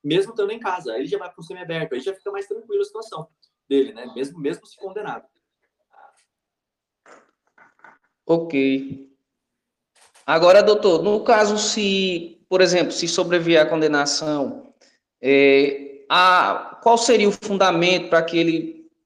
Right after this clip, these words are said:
Speaker 2: é, possa recorrer em, em prisão domiciliar? Qual seria um fundamento, algum, algum H C aí teria pra citar alguma coisa?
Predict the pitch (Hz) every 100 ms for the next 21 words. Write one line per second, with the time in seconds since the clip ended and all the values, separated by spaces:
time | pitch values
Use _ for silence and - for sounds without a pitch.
0 | _ 143 139 135 - 151 156 165 156 87
1 | 139 160 160 151 - 147 147 147 139 151
2 | 151 147 143 143 139 - 143 123 120 147
3 | - 180 160 147 - 151 139 127 131 139
4 | 139 135 143 143 135 127 - 117 127 135
5 | 131 127 117 - 131 117 131 131 - _
6 | _ _ _ _ 135 123 127 123 120 -
7 | - 120 123 131 123 127 123 127 143